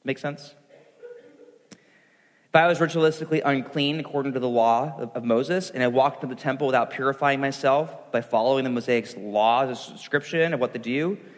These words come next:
and I picked up the holy items in the temple that were dedicated and set aside for the purpose of worship, then they'd be unclean.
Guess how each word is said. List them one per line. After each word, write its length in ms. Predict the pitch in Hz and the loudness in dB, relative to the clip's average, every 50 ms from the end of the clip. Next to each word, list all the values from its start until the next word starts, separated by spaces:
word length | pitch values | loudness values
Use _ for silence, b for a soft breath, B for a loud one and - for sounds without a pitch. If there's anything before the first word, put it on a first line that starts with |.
| B B B B B B | B B B B B B
and 100 | 143 139 | 0 0
I 40 | 131 | 2
picked 220 | - 160 156 - | 2 0 2 2
up 80 | 156 - | 2 2
the 80 | 147 | 2
holy 360 | - - 156 156 160 160 156 | 2 4 2 4 4 4 4
items 680 | - 139 143 151 160 160 175 180 185 180 - - - - - | 4 4 4 4 4 2 2 0 -4 -6 -8 -12 -16 -10 -4
in 160 | - 143 139 | -2 0 0
the 60 | 139 127 | 0 0
temple 400 | - 156 151 156 175 180 185 165 | 0 -2 -2 0 -2 -2 2 2
that 160 | 151 131 117 | 2 2 2
were 100 | 131 120 | 0 2
dedicated 560 | 131 131 131 156 - - 170 165 165 160 143 | 2 2 2 2 0 0 -2 0 0 0 -2
and 100 | 127 117 | -2 -4
set 120 | - 139 | -4 -6
aside 260 | 135 - - 135 135 131 | -6 0 0 0 0 0
for 60 | 127 | -2
the 80 | 117 | -6
purpose 300 | 117 - 143 127 131 - | -6 -6 -6 -6 -6 -8
of 100 | 131 117 | -8 -2
worship, 760 | 123 143 156 - 208 202 208 208 - - - - - - _ _ | -2 -2 0 0 0 0 0 -2 -6 -14 -20 -20 -20 -20 _ _
then 280 | - 151 156 151 135 123 | 2 2 4 4 2 2
they'd 280 | 151 165 170 175 151 | 4 4 4 2 0
be 160 | 151 156 147 | -4 -4 0
unclean. 520 | - 143 139 143 139 - 170 135 101 90 | 0 0 0 0 -4 -4 -4 -4 -4 -4